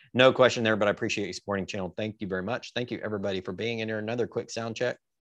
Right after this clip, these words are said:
The technology is working. Two hundred thirteen people in. We're about halfway through. Stay tuned, guys. I got more. We're gonna get to gold and silver here in a moment. Uh, I'm just covering some of this other garbage that we see to show you guys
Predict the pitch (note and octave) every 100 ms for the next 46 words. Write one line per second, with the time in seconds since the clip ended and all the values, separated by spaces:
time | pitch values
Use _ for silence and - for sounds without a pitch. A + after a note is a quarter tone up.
0 | _ _ _ _ _ _ A3 B3 - G#3+
1 | D#3+ F3+ A3 A3 F3+ G3+ F#3 F3+ A3 -
2 | F#3+ F#3 G3 F3 E3+ D3 D#3+ C#3+ D3 D3
3 | D3 C#3+ B2 B2+ B2 C3 - B2 B2 B2
4 | A#2+ C3 B2+ C#3 B2+ A2 A2 G2 G#2+ A2+
5 | - G2+ C3+ A2 A2+ G#2+ G2 A2+ A2 G#2+
6 | G#2 A2 G2+ A2 G2 G#2 F#2+ G2+ G2+ F#2
7 | _ _ _ _ _ _ G#2 G#2 A2+ B2
8 | B2 - A#2+ A2+ G#2 G#2+ G2 G#2 A2+ A2
9 | G2 F#2 F#2 F2+ E2 - _ _ _ _
10 | _ _ - - A2+ A2 G#2+ - A#2 -
11 | - G#2 - G#2 G#2 G2 F#2+ F#2 F#2 -